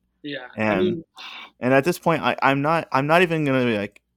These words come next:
Speaker 2: mad anymore at what he does. Like, I'll be frustrated for sure, but I'm not gonna be mad about him, 'cause it's like, that's what he is. And if it's growing the sport, who am I to complain about this?
Speaker 1: Mm, exactly.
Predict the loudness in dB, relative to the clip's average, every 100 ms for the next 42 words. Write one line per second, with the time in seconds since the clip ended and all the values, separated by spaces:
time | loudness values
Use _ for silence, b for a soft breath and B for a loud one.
0 | _ -10 -2 2 4 4 2 -2 -2 -4
1 | -4 -6 -4 -6 -6 -6 -4 -2 -2 0
2 | -2 -2 -6 -8 -10 -12 -4 -4 0 -2
3 | -2 -2 -4 -4 -6 -6 -4 -4 -4 -8
4 | -14 b b b b -8 -4 -2 -2 _
5 | _ _ _ _ _ -10 -4 0 2 2
6 | 2 2 -2 -8 -8 -6 -4 -4 -2 2
7 | 2 2 -2 -4 0 0 0 -6 _ _
8 | _ _ -2 2 4 2 0 -6 -8 -8
9 | -6 -10 -8 -10 -10 -14 -20 _ _ _
10 | _ _ -20 -20 _ _ -18 -16 -14 -14
11 | -16 -20